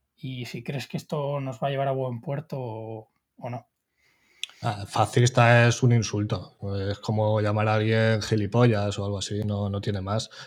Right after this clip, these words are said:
Speaker 2: Es achacarle algo malo y ya está. Ya no tiene más significado que ese. Es decir, eres de derechas, como eres,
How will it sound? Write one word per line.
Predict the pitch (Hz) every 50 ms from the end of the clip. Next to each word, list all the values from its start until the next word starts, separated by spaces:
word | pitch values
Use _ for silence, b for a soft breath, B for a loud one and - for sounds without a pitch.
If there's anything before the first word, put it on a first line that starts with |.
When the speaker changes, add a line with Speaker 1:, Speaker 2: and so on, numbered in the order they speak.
| B B
Speaker 2:
Es | 107 104 107 104 101 - - - - - - _ _ _ _ _ _ _ _ _ _ _ _
achacarle | - 101 - - 110 113 113 117 120
algo | 117 120 107 107
malo | 107 117 123 131 135
y | 135
ya | 127 107
está. | - - 101 101 107 - - _ _ _ _ -
Ya | 110 110 110
no | 120
tiene | 110 - 117 123
más | 120 117 113 -
significado | - 113 110 104 - 107 104 101 98 98
que | - 104
ese. | 107 - - 98 - _ _ _
Es | - 127
decir, | - 113 110 110 110 B B B B B B B B B B _ _ _ _ _ _ _ _ _ _ _ _ _ _ _ _ _
eres | 131 131 147 147
de | 147 143
derechas, | 135 135 135 151 156 135 - 120 110 -
como | - 113 107 113 117 113 107 110 113
eres, | 127 139 147 143 135 127 127 123 -